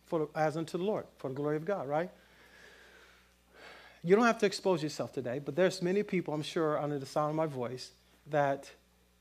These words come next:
don't even pray and say grace, if you would, before they eat. Especially if it's your favorite food, especially if you're hungry. You just, and just chow it down, eat, eat, eat, eat, eat, eat, eat, eat.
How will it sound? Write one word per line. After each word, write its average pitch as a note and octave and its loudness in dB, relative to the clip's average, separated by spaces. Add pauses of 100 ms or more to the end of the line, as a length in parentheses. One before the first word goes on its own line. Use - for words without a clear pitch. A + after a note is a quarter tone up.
(160)
don't E3+ 4
even F3 0
pray D#3 0
and C3 -6
say D3 -4
grace, C#3 -6
if D#3 -12
you C#3 -4
would, B2+ -4 (160)
before D3+ -8
they D3 -4
eat. C#3 -4 (1200)
Especially A3+ 2
if - -2
it's C#3+ -4
your C#3+ -4
favorite C3+ -2
food, D3+ -4
especially - -2
if - -4
you're C#3 -2
hungry. D3 -6 (1300)
You F#3 8
just, E3 0 (1600)
and D#3+ 0
just B2+ -6
chow F3+ 4
it F3+ -2
down, D#3+ 0
eat, D#3 -2
eat, F3 -2
eat, - -
eat, E3+ 0
eat, E3 -2
eat, D3+ 0
eat, D#3 0
eat. D3+ 0